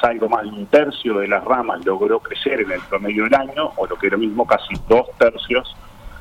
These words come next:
eh, de las ramas sufrió una caída de la producción en el, en el conjunto de dos mil veinte. Entre las, entre las ramas de mayor peso, eh, por su, por su desempeño negativo, eh, se destacan las curtiembres,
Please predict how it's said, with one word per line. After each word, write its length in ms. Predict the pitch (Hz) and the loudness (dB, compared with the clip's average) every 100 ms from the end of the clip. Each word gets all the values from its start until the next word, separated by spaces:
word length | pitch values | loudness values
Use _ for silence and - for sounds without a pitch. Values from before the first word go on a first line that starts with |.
| - | -4
eh, 340 | 95 90 87 90 | -2 0 -2 2
de 140 | 98 | 4
las 160 | 98 95 | 4 2
ramas 360 | 110 110 123 117 | 2 2 -2 -2
sufrió 440 | - - - 113 110 | -12 -12 -4 0 2
una 180 | 107 | 2
caída 460 | 101 98 127 143 127 | 2 0 0 2 2
de 100 | 101 | 2
la 140 | 95 | 0
producción 540 | 98 95 92 101 110 123 | 0 -4 -4 -4 -2 -2
en 140 | 107 98 | -4 -6
el, 200 | 87 - | -6 -8
en 100 | 90 | -4
el 80 | 92 | -2
conjunto 440 | 101 - 107 110 | -2 -2 -4 0
de 80 | 101 | 2
dos 80 | 90 | 2
mil 160 | 95 | 2
veinte. 200 | 196 82 - - - - - - - | 2 2 -6 -20 -20 -20 -20 -8 2
Entre 320 | 113 110 117 | 2 4 2
las, 260 | 101 - | 2 0
entre 220 | - 101 110 | -2 0 2
las 140 | 104 | 2
ramas 260 | 135 147 131 | 2 0 -2
de 80 | |
mayor 300 | 110 117 117 | -2 -2 -2
peso, 460 | - 180 170 139 87 - | 0 -2 0 -2 -2 -6
eh, 260 | - 92 85 - - - - - | -8 -6 -6 -10 -20 -20 -20 2
por 140 | 107 - | 2 4
su, 300 | 104 92 92 | -2 -4 2
por 120 | 104 | 2
su 200 | - 104 | 4 0
desempeño 500 | 95 104 95 - - | 2 0 2 2 2
negativo, 600 | 110 101 98 - 160 160 | 2 2 0 0 2 2
eh, 120 | - - - - | 0 -10 -10 0
se 100 | 104 | 2
destacan 560 | 98 - 120 117 98 | 2 2 0 2 0
las 100 | 95 | -2
curtiembres, 640 | - - - 151 151 165 | -2 -6 2 2 2 -2